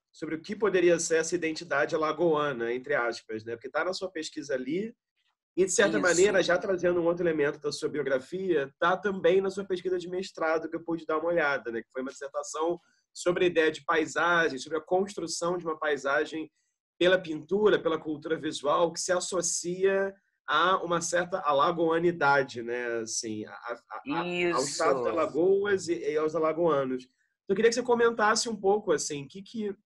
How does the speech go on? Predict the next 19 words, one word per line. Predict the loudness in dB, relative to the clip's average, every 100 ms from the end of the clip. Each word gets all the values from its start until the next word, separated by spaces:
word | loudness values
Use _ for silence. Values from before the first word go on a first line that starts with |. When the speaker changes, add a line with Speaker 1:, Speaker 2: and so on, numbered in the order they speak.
| _ _ _ _ _ _ _
Speaker 1:
é | 0
pra | 2 0
você | 0 -4 0 0 0 -2 _ _ _ _ _ _ _ _
essa | 0 0
identidade | 0 -2 -2 0 4 4 2
lagoana, | 0 2 2 2 2
ou | 0
o | -2
que | -2
não | 0 0 2
é, | 4 4 2
ou | 0 -4
se | -2 0
ela | 0
é | 0
uma | -2
ficção, | -6 -8 -6 -2 0 0 0
não | -4
sei, | -8 -2 2 2 0